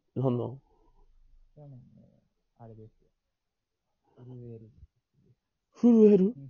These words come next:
Speaker 1: 災の震。
Speaker 2: マジで言うてる？
Speaker 1: 地震の震。まあ、阪神・淡路大震災。
Speaker 2: めっちゃ嫌やん。
Speaker 1: 震。
Speaker 2: え、もう一年がもうそれだけになっちゃうん？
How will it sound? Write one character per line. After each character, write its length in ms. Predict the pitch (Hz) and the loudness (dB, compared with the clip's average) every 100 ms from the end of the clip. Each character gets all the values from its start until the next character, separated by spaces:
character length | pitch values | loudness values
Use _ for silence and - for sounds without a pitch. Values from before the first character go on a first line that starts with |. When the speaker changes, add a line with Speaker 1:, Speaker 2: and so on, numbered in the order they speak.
| - | -20
Speaker 1:
災 140 | 135 | -20
の 100 | 127 - | -20 -20
震。 160 | 135 - _ _ _ _ _ _ _ _ _ - | -20 -20 _ _ _ _ _ _ _ _ _ -2
Speaker 2:
マ 160 | 151 | 0
ジ 120 | 175 | 4
で 80 | 254 | 4
言 80 | 147 | 4
う 20 | |
て 100 | 127 | 2
る？ 220 | 123 143 _ _ 113 | -4 -6 _ _ -20
Speaker 1:
地 100 | 120 - | -20 -20
震 220 | 127 120 | -20 -20
の 100 | 120 _ | -20 _
震。 140 | 101 _ _ _ | -20 _ _ _
ま 60 | 117 | -20
あ、 40 | 143 | -20
阪 160 | 151 135 _ | -20 -20 _
神・ 140 | 101 | -20
淡 120 | - 110 | -20 -20
路 200 | 98 _ | -20 _
大 100 | 98 | -20
震 220 | _ 98 | _ -20
災。 160 | _ _ _ _ _ _ 220 220 233 _ _ _ _ _ 208 269 _ 113 107 101 | _ _ _ _ _ _ _ _ _ _ _ _ _ _ _ _ _ -20 -20 -14
Speaker 2:
め 80 | 143 | -14
っ 40 | 117 | -14
ち 140 | - | -10
ゃ 40 | 156 | -6
嫌 140 | 214 | -4
や 100 | 190 | -4
ん。 120 | 123 - _ _ | -8 -14 _ _
Speaker 1:
震。 180 | 120 104 _ 302 _ _ 220 220 _ 226 _ 214 220 247 254 _ _ _ | -20 -20 _ _ _ _ _ _ _ _ _ -20 -20 -20 -20 _ _ _
Speaker 2:
え、 160 | 156 147 | -14 -10
も 80 | 147 | -10
う 60 | 147 143 | -10 -8
一 240 | 226 277 | -4 0
年 180 | 240 151 | 2 2
が 100 | 127 | 0
も 120 | 123 | -4
う 20 | |
そ 140 | 120 165 | -2 0
れ 140 | 151 | 2
だ 240 | 143 143 139 | 0 -4 -2
け 120 | 147 | -2
に 120 | 135 | -2
な 100 | 120 | -6
っ 60 | - | -8
ち 100 | 120 | -10
ゃ 40 | |
う 100 | |
ん？ 40 | 117 | -10